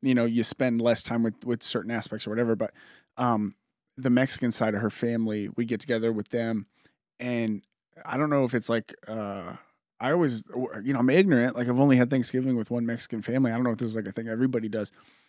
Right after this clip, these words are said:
but they make a pasta dish called Johnny Marzetti that's kinda like beef and noodles, but it's, like,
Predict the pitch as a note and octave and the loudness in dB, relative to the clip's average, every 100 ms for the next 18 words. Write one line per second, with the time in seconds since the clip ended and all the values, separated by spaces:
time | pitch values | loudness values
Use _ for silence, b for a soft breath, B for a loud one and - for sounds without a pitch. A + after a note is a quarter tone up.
0 | B B - C3 A#2 C#3 F3 E3+ C3+ - | B B -10 -8 -2 0 2 0 -2 -4
1 | A#2 A#2+ C#3 C#3 C3+ A2+ G#2+ A2 A#2+ C3 | -8 -4 -2 -2 -2 -4 -4 -2 2 2
2 | G#2+ G2 G2+ A#2+ E3 b b b b - | 0 -4 -4 -4 -4 b b b b -2
3 | A2+ - - _ _ _ - C3+ B3+ D3 | -2 -2 -6 _ _ _ -10 -6 -2 0
4 | C3+ C#3+ A#2+ A2 C3 C#4 A#3+ - B2 A#2 | 4 4 4 2 2 0 -2 -2 -4 -2
5 | B2+ A2+ G#2+ | -2 0 -2